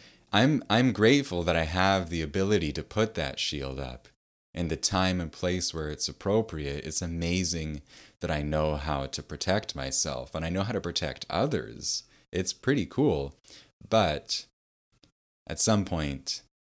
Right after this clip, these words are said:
I learned how to do that habitually and, uh, and do it a bit too much. And that's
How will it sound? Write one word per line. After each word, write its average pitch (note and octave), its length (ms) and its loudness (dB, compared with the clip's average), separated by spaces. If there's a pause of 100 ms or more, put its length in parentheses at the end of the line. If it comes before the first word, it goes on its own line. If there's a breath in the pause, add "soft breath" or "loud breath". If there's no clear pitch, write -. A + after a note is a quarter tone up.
(380)
I D2+ 160 2
learned D#2 340 0
how D2 100 -2
to D2 100 -4
do D#2+ 180 -4
that C#2+ 220 -6
habitually D2 960 -4 (640 soft breath)
and, C#2+ 360 -4
uh, C2+ 320 -4 (560)
and D2+ 180 -4
do D#2+ 180 0
it D2 140 0
a C2+ 40 -2
bit C#2 280 -6
too C#2+ 180 -2
much. - 640 -8 (460)
And D#2 180 -2
that's - 520 -2